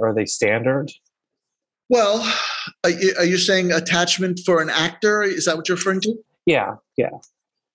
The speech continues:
Speaker 2: That's very, very tough because I think you wanna be careful early on in a project's life to attach elements that you may wanna get rid of later.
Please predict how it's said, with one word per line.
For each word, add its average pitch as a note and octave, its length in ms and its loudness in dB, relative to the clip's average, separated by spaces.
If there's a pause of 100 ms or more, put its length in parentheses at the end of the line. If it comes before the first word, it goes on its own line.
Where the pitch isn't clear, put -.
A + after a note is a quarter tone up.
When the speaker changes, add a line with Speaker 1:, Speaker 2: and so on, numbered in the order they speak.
(140)
Speaker 2:
That's A#3+ 420 0
very, A#3 380 4
very D#3+ 320 2
tough B2 300 -2 (200)
because E3 520 2 (1700)
I D#3+ 100 2
think A3 200 -2
you A#3+ 80 4
wanna G3+ 200 2
be F3+ 140 2
careful F#3+ 680 0
early F#3 360 4
on D3+ 440 -2
in - 100 -8
a - 40 -10
project's C3 600 0
life A#2+ 320 2 (360)
to E3 120 4
attach - 720 -2
elements D#3+ 400 0
that C#3+ 180 0 (220)
you C#3+ 120 0
may D3+ 260 2
wanna D3+ 260 -2
get C#3 260 0
rid D3+ 180 2
of D#3+ 180 -2
later. D#3 600 -2